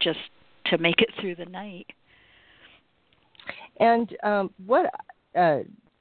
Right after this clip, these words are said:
Speaker 2: to go back to what I said before about my family's quilts being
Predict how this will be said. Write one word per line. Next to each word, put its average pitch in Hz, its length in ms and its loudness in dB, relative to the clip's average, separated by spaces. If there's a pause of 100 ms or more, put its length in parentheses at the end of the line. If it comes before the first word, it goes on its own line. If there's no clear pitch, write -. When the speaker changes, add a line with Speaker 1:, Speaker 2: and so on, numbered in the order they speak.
(200)
Speaker 2:
to 208 80 0
go 185 220 2
back 185 300 2
to 208 80 -10
what 180 140 -2
I 165 180 -2
said 170 140 -6
before 175 280 -2
about 151 320 0
my 170 320 0 (260)
family's 160 360 0
quilts - 240 -6
being 160 200 -2